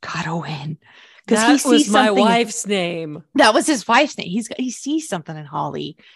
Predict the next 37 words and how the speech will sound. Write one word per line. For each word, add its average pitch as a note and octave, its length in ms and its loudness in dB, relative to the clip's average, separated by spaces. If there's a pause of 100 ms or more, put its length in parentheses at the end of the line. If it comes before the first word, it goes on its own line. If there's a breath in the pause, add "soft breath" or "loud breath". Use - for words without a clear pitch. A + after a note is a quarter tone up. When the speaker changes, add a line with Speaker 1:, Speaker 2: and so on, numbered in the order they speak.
(320 soft breath)
Speaker 1:
It's - 160 -10
Speaker 2:
Yeah. G3 80 -4
Speaker 1:
like, G#3 180 -8
it's F3+ 120 -4
like, G3+ 140 0 (400)
if F3 140 0
she - 320 2
wins, A3+ 340 2 (120)
he - 360 -4
wins. - 680 -12 (320)
Speaker 2:
Yeah. E3+ 260 -10 (100)
Speaker 1:
And E3+ 120 -12
he G#3 240 2
Speaker 2:
Yeah. E3+ 220 -2
Speaker 1:
needs F#3+ 320 -4
this. - 540 -12 (160)
Speaker 2:
He G#3 180 -8
needs G3 280 -6
a F#3+ 60 -8
win. F3 420 -10 (340)
Speaker 1:
He G3 200 0
needs F#3+ 480 2
a F3 80 0
win. E3 480 -6
Speaker 2:
And G#3 180 -4
then G3+ 140 -4
seven G#3 360 -6
forty-seven G#3+ 640 -4
just F#3+ 200 -12
started F#3 400 -8
getting G3 340 -8 (120)
huge. B3 920 -12
And F3+ 160 -8
they're F3 100 -10
like, E3 300 -14 (120)
"Uh-oh, E3 640 -14
well, F3 440 -8